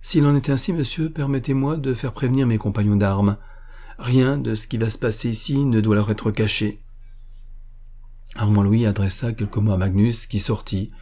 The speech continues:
puis se tournant vers l'envoyé de Jean de Werth, « Vous paraissez surpris, monsieur, poursuivit-il, que j'appelle à cet entretien tous ceux que vous venez de combattre. »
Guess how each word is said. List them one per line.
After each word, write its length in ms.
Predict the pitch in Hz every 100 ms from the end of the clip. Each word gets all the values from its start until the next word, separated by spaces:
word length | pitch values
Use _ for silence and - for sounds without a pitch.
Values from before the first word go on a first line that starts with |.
| - -
puis 140 | - 110
se 140 | -
tournant 400 | 90 113 110 104
vers 180 | 98 95
l'envoyé 420 | 98 95 98 95
de 120 | 95
Jean 200 | 95 98 92
de 100 | 90
Werth, « 500 | 95 117 - - - - - - - - - - - - - - - - -
Vous 320 | - 127 135 131
paraissez 380 | 143 147 -
surpris, 400 | 156 143 - 143
monsieur, 420 | 135 123 - 117 - - -
poursuivit-il, 760 | - - 110 104 - 107 107 110 - - - -
que 80 | -
j'appelle 420 | 113 117 - 127
à 80 | 117
cet 200 | 110 107
entretien 420 | 110 - 107 135
tous 180 | 127 139
ceux 260 | 113 - 123
que 160 | -
vous 120 | 107 98
venez 220 | 101 101
de 60 |
combattre. » 540 | - 104 104 101 -